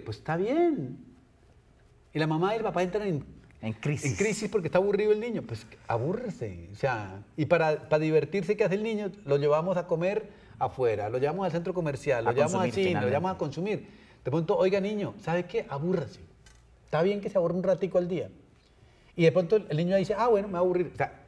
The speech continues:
Speaker 1: es, porque es que nunca sabemos si el niño quiere, pero si le estamos programando,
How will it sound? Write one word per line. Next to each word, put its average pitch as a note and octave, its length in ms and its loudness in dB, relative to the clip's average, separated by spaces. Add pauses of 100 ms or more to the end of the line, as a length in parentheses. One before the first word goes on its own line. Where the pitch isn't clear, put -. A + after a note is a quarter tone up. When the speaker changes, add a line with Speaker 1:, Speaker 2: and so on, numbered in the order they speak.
Speaker 1:
es, C#3+ 200 -4 (280)
porque C#3+ 160 2
es C#3+ 80 -4
que G3 80 2
nunca G3+ 240 -2
sabemos D#3 300 -2
si - 80 0
el C#3 60 -2
niño D3+ 200 -2
quiere, F3+ 240 0
pero F#2+ 120 -6
si G2 80 -6
le A2+ 60 -2
estamos E3+ 320 -4
programando, C3+ 680 -2